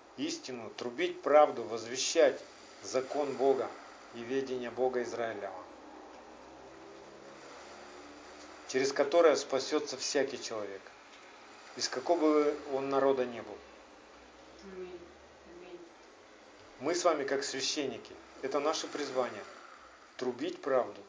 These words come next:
Speaker 1: И не взирать на то, что в тебя могут лететь камни, и, может быть, тебе за это придется испытать удары палками,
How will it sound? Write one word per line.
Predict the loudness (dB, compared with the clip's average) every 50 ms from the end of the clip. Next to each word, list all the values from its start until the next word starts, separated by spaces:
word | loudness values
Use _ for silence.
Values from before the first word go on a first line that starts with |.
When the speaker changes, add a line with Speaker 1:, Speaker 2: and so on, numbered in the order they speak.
| -20 -20 -20 -20 -20 -20 -20 -20 -20 -20 -20 -20 -20 -20 -20 -20 -20 -10 -6
Speaker 1:
И | -4 -2
не | -2 -2
взирать | 2 4 8 10 10 10 10 6
на | 0 0
то, | 2 2 2 2
что | 0 0 -4 -4 -6 -6 -14 -18 -18 -20 -20 -20 -20 -20
в | -14 -8
тебя | -4 0 2 2 4
могут | 4 2 2 2 0 0
лететь | -2 -2 0 0 0 0 2
камни, | 4 4 4 4 2 -2 -4 -6 -6 -8 -10 -16 -20 -20 -20 -20 -20 -20 -20 -20 -20 -18 -18 -14 -10
и, | -4 0
может | 2 2 2 2 0
быть, | 0 -2 -2 -2
тебе | 0 2 2 4
за | 6 6 6
это | 6 6 2
придется | 0 0 -2 0 2 2 2 2 2 -2 -4
испытать | -4 -4 -4 0 4 4 4 4 4
удары | 0 4 6 6 6 6 2
палками, | 4 4 4 4 4 0 -6 -6 -6 -8